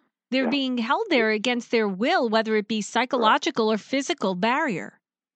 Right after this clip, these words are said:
Speaker 2: You're exactly right. And that's, that's the thing. And, and for, for people who have prior convictions, uh, it allows you to vacate that conviction if you can show, again, that you're a victim of human trafficking.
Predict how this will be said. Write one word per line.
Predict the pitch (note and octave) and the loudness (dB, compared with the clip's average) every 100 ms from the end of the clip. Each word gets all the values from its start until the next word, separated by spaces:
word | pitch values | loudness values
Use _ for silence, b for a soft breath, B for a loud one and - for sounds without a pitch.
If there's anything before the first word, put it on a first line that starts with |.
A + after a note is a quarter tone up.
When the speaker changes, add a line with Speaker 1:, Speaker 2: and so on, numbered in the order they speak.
| _ _ _ | _ _ _
Speaker 2:
You're | C#2+ D2 | -4 -4
exactly | C#2+ C#2+ C#2+ C2+ - - | -4 -8 -2 -2 -2 -8
right. | - - - | -6 -6 -4
And | D2+ | 2
that's, | F2 F2+ - | 4 4 6
that's | G2+ G#2 | 6 6
the | G#2 | -2
thing. | - E2 D#2 | 2 2 4
And, | D2 C#2 B B - | -2 -6 B B 2
and | F#2+ | 4
for, | G#2 G2 | 6 6
for | G2+ | 6
people | F#2 A2 - F#2 | 6 4 6 4
who | F#2+ | 6
have | F2 D#2+ | 6 4
prior | - E2 D#2+ | 6 8 8
convictions, | - D2+ C#2 D2+ - G#2 A#2 C#3+ _ _ _ _ _ _ | 4 -8 -4 -4 -2 -4 -4 -6 _ _ _ _ _ _
uh, | D#2+ C#2+ | 2 2
it | - | 4
allows | D#2 D2 E2+ E2 | 4 8 8 6
you | E2 | 2
to | C#2+ D#2+ C#2 | -4 -6 -4
vacate | D#2 D#2 - F2 D#2+ | 2 2 4 2 4
that | F2 - | 2 2
conviction | - D#2+ D#2 D#2 - F#2 - _ _ _ | -2 -4 -2 -4 -4 -10 -10 _ _ _
if | E2+ D#2+ - | 4 4 2
you | D#2+ | -6
can | D2 D#2 C#2+ - | -4 -6 -6 0
show, | D2 D2 D#2+ - | 4 4 2 -2
again, | D#2 D2+ D#2 | -2 0 2
that | E2+ | 0
you're | - C#2+ | -2 -2
a | |
victim | C#2 D2+ D2+ | -2 -4 -4
of | C#2+ | -6
human | D#2 C#2 | -6 -6
trafficking. | C#2+ C#2+ C#2+ - G2+ | -4 -4 -4 -6 -12